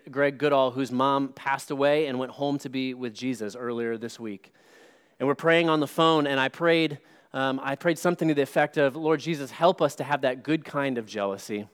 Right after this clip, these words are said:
towards her, knowing that she is seeing you face to face in a way that we can only imagine." And after we prayed, he said, "You know, it's funny that you prayed exactly that way. Lisa, my wife, was, um,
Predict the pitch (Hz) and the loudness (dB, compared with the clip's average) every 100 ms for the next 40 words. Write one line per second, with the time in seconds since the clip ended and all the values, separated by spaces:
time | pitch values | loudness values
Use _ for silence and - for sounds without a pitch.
0 | _ _ _ _ - 156 147 - 165 147 | _ _ _ _ -2 0 0 0 2 2
1 | 127 - - 131 147 165 156 131 - 190 | 0 -4 -10 0 4 4 4 0 -4 -4
2 | 190 175 - - 139 - - 180 165 156 | -2 -2 -6 -4 -4 -4 2 4 6 4
3 | 165 - 170 156 - 131 156 147 - 151 | 2 0 -2 -2 -6 -4 0 0 -2 -4
4 | 135 135 139 139 123 127 135 131 127 131 | -2 0 2 2 0 -4 -4 -2 -2 -2
5 | 127 117 120 117 117 104 98 92 - _ | -2 -4 -6 -6 -6 -6 -10 -12 -18 _
6 | - - - _ _ _ _ 143 160 170 | -20 -20 -20 _ _ _ _ 0 2 2
7 | 147 - 170 165 147 127 127 151 135 139 | -2 2 6 6 4 -2 -2 0 2 0
8 | 131 - 160 156 135 139 127 156 143 127 | -4 -2 0 0 0 -6 -6 0 0 0
9 | 123 127 143 123 117 120 143 131 117 - | -2 -2 -2 -2 -2 0 2 2 -2 -8
10 | - 139 165 - 113 127 143 123 123 143 | -4 0 0 0 0 0 -2 -2 2 0
11 | 135 127 131 123 - - _ _ 123 120 | 0 0 2 2 -2 -20 _ _ -2 0
12 | 117 | -2